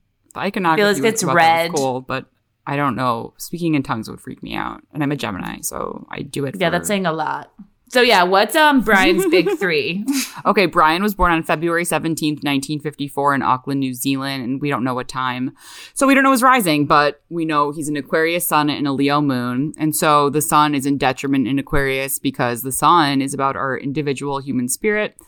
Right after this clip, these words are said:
Speaker 1: and Aquarius is the sign of the masses.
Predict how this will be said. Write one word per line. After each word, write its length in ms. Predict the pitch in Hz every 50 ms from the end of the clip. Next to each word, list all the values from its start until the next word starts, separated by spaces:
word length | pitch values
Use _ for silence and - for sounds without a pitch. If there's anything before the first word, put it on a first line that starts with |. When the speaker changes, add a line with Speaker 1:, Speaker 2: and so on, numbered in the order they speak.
| _ _ _ _ _ _ -
Speaker 1:
and 80 | 170
Aquarius 480 | 170 160 - 202 190 196 190 196 196 -
is 200 | - 165 151 143
the 100 | 156 151
sign 260 | - 151 143 135 143
of 80 | 143 -
the 80 | 156
masses. 720 | 139 131 123 120 120 123 - 123 120 120 123 135 139 -